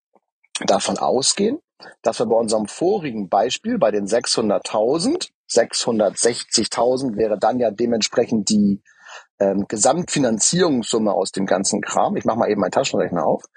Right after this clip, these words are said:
Also wenn wir sechshundertsechzigtausend Euro Gesamtvolumen haben, also Kaufpreis des Hauses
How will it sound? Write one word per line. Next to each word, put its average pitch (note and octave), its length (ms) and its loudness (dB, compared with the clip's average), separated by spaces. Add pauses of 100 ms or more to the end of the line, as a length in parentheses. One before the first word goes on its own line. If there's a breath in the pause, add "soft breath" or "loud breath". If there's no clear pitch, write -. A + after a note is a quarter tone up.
(480 loud breath)
Also A2+ 240 2
wenn A2 140 0
wir B2 100 2
sechshundertsechzigtausend C#3 1700 0
Euro B2 440 2
Gesamtvolumen A2+ 1600 0
haben, F#2 280 2
also F#2+ 180 -2
Kaufpreis A#2 640 0
des - 180 -8
Hauses E3 400 0